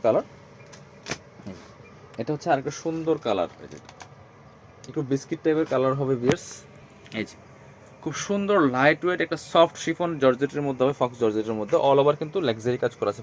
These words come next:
fully ফুল রিয়েল মিরর, পার্ল এবং হচ্ছে ম্যাচিং সুতা, সিলভার সিকোয়েন্স, সিলভার জরির কাজ করা আছে।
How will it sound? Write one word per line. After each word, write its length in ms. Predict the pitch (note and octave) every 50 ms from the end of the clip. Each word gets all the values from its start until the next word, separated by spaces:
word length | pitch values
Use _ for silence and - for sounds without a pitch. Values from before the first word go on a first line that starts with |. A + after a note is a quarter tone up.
| -
fully 220 | C3+ C#3+ D3 C#3+ C#3 -
ফুল 100 | G#2 F2+ - - - - - - -
রিয়েল 240 | B2 C3+ D3 D3+ D3+
মিরর, 340 | D3+ D3+ D3+ D3 D#3 D#3 D3 - -
পার্ল 500 | D3 C#3 C3+ C3+ C3+ C3+ C#3+ D3 - G#2
এবং 200 | B2+ A#2+ B2+ C3+
হচ্ছে 200 | C3+ C3+ - D#3
ম্যাচিং 360 | C#3+ B2+ A#2 A#2 - C3+ C3+
সুতা, 380 | - - - C#3 - D3 C#3 C#3
সিলভার 360 | C#3 - C3+ B2+ B2+ C#3 C3
সিকোয়েন্স, 380 | C3+ D3+ C#3+ C3+ C3+ C3+ C#3 -
সিলভার 240 | C3 A#2 B2 A#2+
জরির 200 | A#2 A#2+ A#2 A#2+
কাজ 200 | - A2 A2 - -
করা 100 | G#2 F2+
আছে। 140 | G2 - -